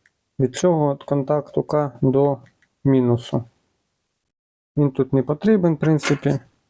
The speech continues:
так як він сам автоматично вмикається, але про всяк випадок все одно я встановив. Так як і говорив, залив там трохи термоклеєм всередині.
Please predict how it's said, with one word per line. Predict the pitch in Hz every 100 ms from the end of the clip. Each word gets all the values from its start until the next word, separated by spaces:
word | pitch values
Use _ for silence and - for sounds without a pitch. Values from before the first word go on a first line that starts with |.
| _ _ _ _ -
так | 139 131
як | 135 - - _ -
він | 135 131
сам | - 139
автоматично | 131 131 131 131 135 131 135
вмикається, | 135 139 190 143 -
але | 135 135
про | 127
всяк | 123 139 131
випадок | 143 139 127 123
все | - 127
одно | 123 127
я | 123 120 123 _ _ _ _ _
встановив. | - - 131 127 110 104 107 _ _ _ _ _ _ _ _ _ _ _ _ _ _ _ -
Так | 156 147
як | 147 147
і |
говорив, | 131 139 139 135 131
залив | 127 135 131 131
там | 123 117 117 -
трохи | - 127 127 127
термоклеєм | - 123 135 143 185 190 165 143 - _ _
всередині. | - - - 135 143 135 131 123